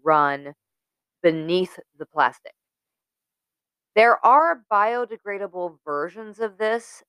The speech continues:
that break down at the end of the season so that there's no requirement to remove it. It's generally just available for commercial purposes. Uh, you can see videos of farmers using these,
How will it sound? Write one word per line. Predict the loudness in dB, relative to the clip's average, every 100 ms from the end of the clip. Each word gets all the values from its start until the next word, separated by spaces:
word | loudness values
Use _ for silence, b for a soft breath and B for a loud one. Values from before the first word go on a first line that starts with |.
| -2
that | -2 -2 -2
break | 0 0 _
down | -4 -2 -4
at | -10
the | -18 -14
end | -14 -10
of | -10 -10
the | -12
season | _ -18 -18 -16 -16 -16
so | -2 0
that | 0
there's | -2 -4 -2
no | 0
requirement | 0 -2 _ 0 0 -4 -14 _
to | -16
remove | -16 _ -8 -2 4
it. | 2 _ -20 _ _ _ _ 0
It's | 0 0 -16
generally | 0 0 2 2 2 2 2 0 -2
just | 0 0 0
available | 0 2 2 0 -4
for | -6 -14 -14
commercial | -8 -6 -2 2 2 2 -4 _ _
purposes. | -10 -6 -8 -2 2 2 0 -4 -14 -6
Uh, | -4 -4
you | -6 -14
can | -14 -18
see | -14 -8 -6 -6 0
videos | 0 2 4 6 6 4 0 2
of | 2 2 _ 0
farmers | 2 2 -2 -4
using | -6 -6 -6 -6
these, | -6 -4 -4 -6 -10